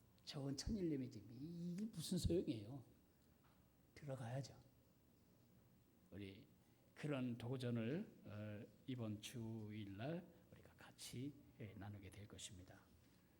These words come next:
이 시간에 잠깐 기도해 주실 때, 우리 합심해서 기도할 때, 이번 주일 우리의 사역으로, 어, 이번 주일이 지나면서 우리 모두가 다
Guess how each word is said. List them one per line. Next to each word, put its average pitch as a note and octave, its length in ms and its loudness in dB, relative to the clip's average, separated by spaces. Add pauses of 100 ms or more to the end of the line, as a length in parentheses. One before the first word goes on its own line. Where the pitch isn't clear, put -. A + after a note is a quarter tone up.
(1400)
이 C#3+ 40 -2
시간에 C3 280 0
잠깐 B2+ 320 -4
기도해 B2 400 -2
주실 A#2 320 -6
때, G#2+ 200 -2
우리 D3 180 0
합심해서 A#2+ 420 0
기도할 G#2 340 -4
때, A#2+ 300 -4 (800)
이번 C3+ 320 6
주일 C3 320 2
우리의 B2 440 2 (480)
사역으로, A2+ 720 2 (440)
어, A2 240 0
이번 C3 280 2
주일이 A#2+ 280 0
지나면서 A2 560 0
우리 A2+ 140 -2
모두가 C3 460 2
다 A#2+ 300 0